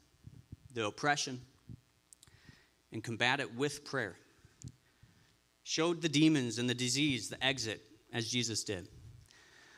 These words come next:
So with this time, I want to wrap up with a time of prayer. And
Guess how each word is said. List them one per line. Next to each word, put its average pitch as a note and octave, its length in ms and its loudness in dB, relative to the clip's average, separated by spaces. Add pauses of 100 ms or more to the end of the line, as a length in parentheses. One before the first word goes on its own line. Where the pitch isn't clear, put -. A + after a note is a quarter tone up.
(160)
So D3+ 440 6 (220)
with F3+ 220 2
this D#3 180 0
time, D3+ 280 -2
I C#3+ 80 2
want F3+ 200 6
to C#3 60 8
wrap C#3+ 320 4
up C#3 300 2
with B2 140 -2
a A2+ 40 -4
time B2 240 0
of - 180 -8
prayer. A#2+ 340 0 (3000)
And C3 460 4